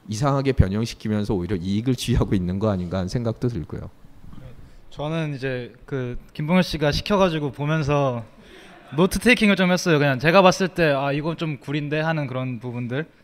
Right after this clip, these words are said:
Speaker 2: 뭐, 예순셋이지만 아직까지 사사 몸매를 유지하고 있다. 뭐, 이런 말도 안 되는 마-, 말들을 하고 그다음에 이제 할머니들이 나와서 랩을 하거든요. 그런 거는 진짜 되게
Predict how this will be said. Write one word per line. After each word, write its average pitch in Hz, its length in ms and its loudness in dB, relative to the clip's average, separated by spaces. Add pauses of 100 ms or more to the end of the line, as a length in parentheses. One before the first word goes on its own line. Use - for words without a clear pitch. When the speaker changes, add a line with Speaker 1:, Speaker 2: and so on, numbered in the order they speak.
(240)
Speaker 2:
뭐, 131 340 -2
예순셋이지만 180 1400 -2
아직까지 170 580 2
사사 151 380 0
몸매를 143 560 -2
유지하고 139 400 0
있다. 120 260 -6
뭐, 113 140 -6
이런 151 400 -2
말도 139 260 -2
안 165 120 0
되는 143 400 -10
마-, 127 200 -10
말들을 131 460 -8
하고 202 340 -8 (380)
그다음에 214 420 4
이제 156 100 -4
할머니들이 180 400 -6
나와서 123 260 -6
랩을 123 200 -8
하거든요. 131 440 -8 (480)
그런 208 260 -2
거는 208 400 2
진짜 139 300 -4
되게 139 460 -4